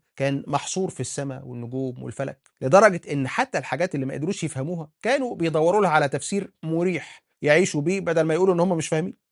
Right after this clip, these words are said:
يعني يطلع الشفق القطبي مثلًا، فالناس يلاقوا له تفسير أسطوري إن أكيد الشفق ده اللي رسمه في السماء كده ثعلب من الثعالب اللي عايشة عندنا، ثعلب سحري هو اللي نطر شوية تلج في السماء بديله فعمل الشفق وخلاه بالشكل ده.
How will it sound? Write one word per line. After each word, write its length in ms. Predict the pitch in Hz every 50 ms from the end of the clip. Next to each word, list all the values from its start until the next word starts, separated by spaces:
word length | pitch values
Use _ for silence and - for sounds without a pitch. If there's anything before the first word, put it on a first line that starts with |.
| _ 160
يعني 380 | 175 165 160 156 151 160 185
يطلع 420 | 196 208 208 190 156 131 127 - _ _ _ -
الشفق 360 | 131 - 180 180 - 160 -
القطبي 360 | 127 - - 175 151 139 147
مثلًا، 380 | 143 160 160 - 160 156 - - _ _ _ _ -
فالناس 300 | 139 143 185 233 - -
يلاقوا 220 | 180 175 175 208
له 60 | 226 190
تفسير 460 | - 160 - - - 208 202 - 185
أسطوري 440 | - - - - 196 185 180 185 - _ _ _ -
إن 100 | 139 143
أكيد 220 | 156 170 - 254 202
الشفق 460 | 180 - - 214 220 - 170 - -
ده 140 | 190 226 - _ _ _ -
اللي 180 | 143 147 151
رسمه 340 | 165 220 214 - 185 165 151
في 60 | 131
السماء 320 | 151 - - 196 202 202 165
كده 220 | - 214 208 - _ _ _ _
ثعلب 420 | - 247 226 190 170 160 156 143 156
من 100 | 160 160
الثعالب 440 | 151 - 165 151 175 180 151 135
اللي 120 | 135 123 120
عايشة 200 | 135 139 - 127
عندنا، 260 | 117 117 113 110 110 - _ _ _ _
ثعلب 340 | - 254 240 185 175 170 -
سحري 360 | - - 226 - - 214 220 _ _ _ _ -
هو 160 | 175 202 196
اللي 120 | 180 170
نطر 220 | 180 196 - 170 139
شوية 200 | - - 185 170
تلج 340 | - - 185 190 185 156
في 80 | 147 -
السماء 320 | 147 - - 185 190 160
بديله 300 | 147 135 180 196 233 - - _ _ _
فعمل 400 | _ - 143 147 165 190 190 160
الشفق 460 | 143 - - - 165 - 151 143 - 131
وخلاه 240 | - - 135 135
بالشكل 380 | 139 135 - - 139 - - 127
ده. 80 | 131